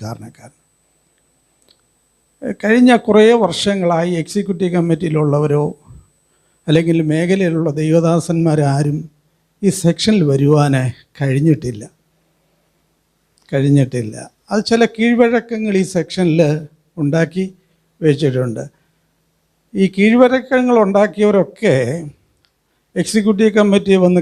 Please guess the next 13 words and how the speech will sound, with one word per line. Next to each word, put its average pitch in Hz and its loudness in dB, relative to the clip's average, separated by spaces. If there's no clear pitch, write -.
കണ്ട് 156 0
അവരൊക്കെ 165 -4
അക്കരയ്ക്ക് 160 -6
പോയി. 123 -6
അവർ 208 2
പറഞ്ഞൊരു 226 2
വാക്കുണ്ട്, 202 -2
ചിലപ്പോൾ 185 -2
അത് 196 -2
അന്വർത്ഥമായി 208 -2
തീരട്ടെ, 160 0
മടങ്ങി 196 2
വരുമ്പോൾ 151 -2